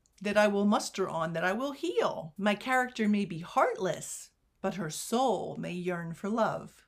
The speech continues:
The muscles. I don't think I have any, Mm-mm.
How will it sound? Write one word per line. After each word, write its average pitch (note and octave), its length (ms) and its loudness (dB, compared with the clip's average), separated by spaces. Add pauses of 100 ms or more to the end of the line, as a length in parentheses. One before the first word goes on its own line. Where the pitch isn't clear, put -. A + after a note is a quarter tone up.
(280)
The G#3+ 120 4
muscles. G3 1160 0 (420)
I E3 100 -6
don't F3 260 -6 (400)
think D#3+ 220 -6
I D3 80 -4
have D#3+ 320 -8
any, D#3+ 340 -12 (400)
Mm-mm. E3+ 420 -14